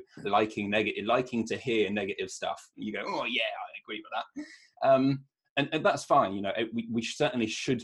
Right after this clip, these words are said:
be holding people accountable. We should be, um, making suggestions of what we think could improve. The few things that I kinda like to kind of keep in mind with that is, especially from an association perspective,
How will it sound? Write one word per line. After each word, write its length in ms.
be 260
holding 320
people 280
accountable. 760
We 100
should 360
be, 460
um, 540
making 320
suggestions 600
of 80
what 160
we 80
think 240
could 140
improve. 680
The 80
few 180
things 220
that 100
I 60
kinda 220
like 180
to 80
kind 160
of 100
keep 260
in 100
mind 360
with 160
that 240
is, 240
especially 420
from 140
an 60
association 600
perspective, 680